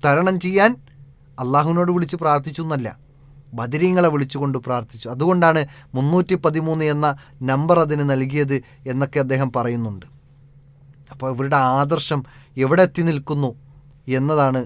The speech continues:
നമ്മൾ പരിശോധിക്കേണ്ടത്. അബൂജഹലിൻ്റെയും അതുപോലെ തന്നെ ഇസ്ലാമിൻ്റെ ശത്രു സൈന്യത്തിൻ്റെ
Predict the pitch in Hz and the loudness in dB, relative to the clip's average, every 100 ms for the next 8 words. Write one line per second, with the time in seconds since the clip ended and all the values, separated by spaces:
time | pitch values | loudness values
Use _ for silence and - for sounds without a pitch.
0 | 113 120 117 113 104 - 110 104 107 95 | -6 -10 -10 -10 -12 -10 -12 -10 -12 -14
1 | - - - - - - - - 113 147 | -18 -20 -20 -20 -20 -20 -20 -14 -4 0
2 | 143 143 139 135 131 127 117 - - - | 2 2 2 0 0 0 -4 -16 -20 -20
3 | _ _ _ - 143 180 180 175 170 165 | _ _ _ -6 0 6 6 4 0 0
4 | 160 139 156 170 180 170 151 156 - 202 | -2 -6 0 4 4 2 -2 -6 -4 -2
5 | 180 170 165 151 156 151 | 0 0 0 -2 0 2